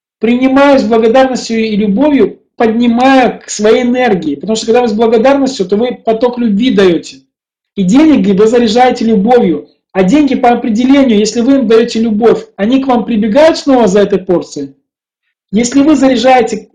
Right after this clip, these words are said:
денежку любовью, она к вам возвращается в следующий раз, охотник, по круговороту денег?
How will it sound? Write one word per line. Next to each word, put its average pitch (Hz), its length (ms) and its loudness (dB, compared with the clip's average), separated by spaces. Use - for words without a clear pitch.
денежку 202 560 -4
любовью, 185 640 0
она 214 340 0
к 254 80 -10
вам 233 160 -2
возвращается 277 640 0
в 269 40 -8
следующий 208 400 -2
раз, 180 200 -2
охотник, 185 480 -4
по 208 100 -2
круговороту 220 760 0
денег? 156 420 -10